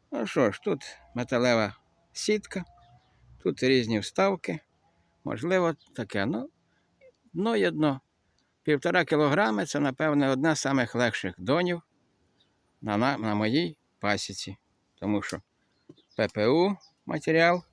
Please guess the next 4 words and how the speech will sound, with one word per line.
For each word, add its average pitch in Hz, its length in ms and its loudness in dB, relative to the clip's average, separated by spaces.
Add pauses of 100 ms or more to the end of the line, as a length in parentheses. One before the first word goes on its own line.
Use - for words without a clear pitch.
(480)
він 127 160 2
плотніший 170 760 0 (800)
і 180 140 -2
важчий. - 600 -4